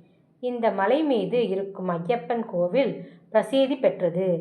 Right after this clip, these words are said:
இங்கு கார்த்திகை மாதம் ஒண்ணாம் தேதியில் இருந்து பக்தர்கள் மாலை அணிந்து,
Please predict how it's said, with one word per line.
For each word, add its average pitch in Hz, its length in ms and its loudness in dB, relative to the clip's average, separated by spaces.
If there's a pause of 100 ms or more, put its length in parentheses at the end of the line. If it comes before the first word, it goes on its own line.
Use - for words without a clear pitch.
(340)
இங்கு 233 480 0
கார்த்திகை 247 500 0
மாதம் 190 500 0
ஒண்ணாம் 233 340 -2
தேதியில் 185 400 -4
இருந்து 185 340 0
பக்தர்கள் 196 600 -2
மாலை 202 500 -4
அணிந்து, 175 640 -2